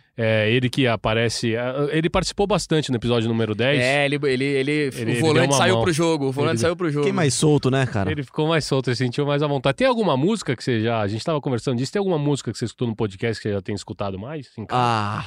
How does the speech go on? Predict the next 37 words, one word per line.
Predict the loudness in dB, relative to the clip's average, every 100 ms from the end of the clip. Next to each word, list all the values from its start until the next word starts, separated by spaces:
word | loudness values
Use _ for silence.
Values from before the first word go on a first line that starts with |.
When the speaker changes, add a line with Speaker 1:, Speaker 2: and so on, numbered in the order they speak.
| -10
Speaker 3:
Los | -4 0
Auténticos | 0 0 -2 0 0
Decadentes | 0 0 0 0 0
é, | 2 2 2
é |
o | 0
clássico, | 0 0 0 -2
né? | -2 -2 -4 -8
Speaker 1:
Você | -4
Speaker 2:
Tá, |
Speaker 1:
fez | 0 0
escola, | 0 -2 0 0
Speaker 2:
é, | 0
Speaker 1:
né, | -2
Speaker 2:
esse | -2
Speaker 1:
cara? | -4
Speaker 2:
menino | -4 -4 -6
tá, | -4 -6 -4
tá | -6
sabendo | -6 -6 -6 -8
tudo, | -10
esse | -12 -12
menino. | -12 -12 -12 -10 -2
Speaker 1:
Então | 2 4
Speaker 3:
Mas, | 4 4
mas | 4
a, | 4
Speaker 1:
escutem. | 4 4
Speaker 3:
mas | 4
a | 4
trilha | 2 2
sonora | 2 4 4
de | 2
hoje | 0 0
tá | 0
ótima | 2 2 -2
também. | -2 -2 -2